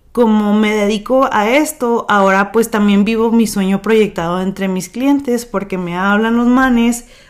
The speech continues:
para decirme, "Oye, le quiero hacer un, una propuesta de matrimonio a mi novia, necesito que me ayudes y voy a hacer esto", y la planeamos súper bonita, así que me encanta. Y también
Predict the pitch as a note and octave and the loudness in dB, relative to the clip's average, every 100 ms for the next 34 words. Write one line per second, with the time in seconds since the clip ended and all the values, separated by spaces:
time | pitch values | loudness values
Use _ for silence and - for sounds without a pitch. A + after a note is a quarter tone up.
0 | - F3+ F#3 G#3 F#3+ F#3+ C#4+ C#4 B3+ A3 | -10 -6 -4 -4 -4 -2 0 0 -2 -2
1 | F3+ G3 G3 G3 - - - - - A#3 | -4 -4 -4 -6 -12 -20 -20 -16 -2 0
2 | A3 G#3+ G#3 G#3 G3+ G3+ G3+ G3 G3+ - | 2 0 0 2 2 2 2 0 -2 -4
3 | A3 G#3 A3+ F3+ F#3 - G#3 G#3+ G#3+ G#3 | -2 -2 -2 -2 -4 -2 0 0 -2 -2
4 | G3 F3+ F3+ F#3+ G3+ - A3 G#3 F#3+ G3+ | -2 -2 -4 -4 -4 -4 -2 0 0 -2
5 | A3 A3+ A3+ A3 G#3+ G#3+ G#3 G3+ F3+ F#3+ | -2 -2 -2 -2 -2 -4 -2 -4 -6 -10
6 | F#3 F3+ F3+ A#3+ B3 A#3 A#3 A3 G#3+ G#3+ | -10 -10 -8 -4 -2 0 -2 -4 -4 -2
7 | G#3+ G#3 E3+ E3 F3 G3 G#3+ G#3+ G#3+ G#3 | -4 -4 -8 -8 -6 -4 -4 -4 -6 -8
8 | G#3 - - - - G3+ F3 F3 E3 D#3+ | -10 -20 -20 -12 -2 -2 0 -4 -2 -4
9 | E3+ E3+ E3+ E3 D#3+ D3 D3+ D#3+ - D#3 | -6 -8 -6 -4 -4 -6 -8 -10 -8 -6
10 | D3+ D3+ D3 - E4 E4 E4+ F4 D#4+ A3+ | -6 -8 -10 -4 -2 0 -2 2 2 0
11 | B3 | -2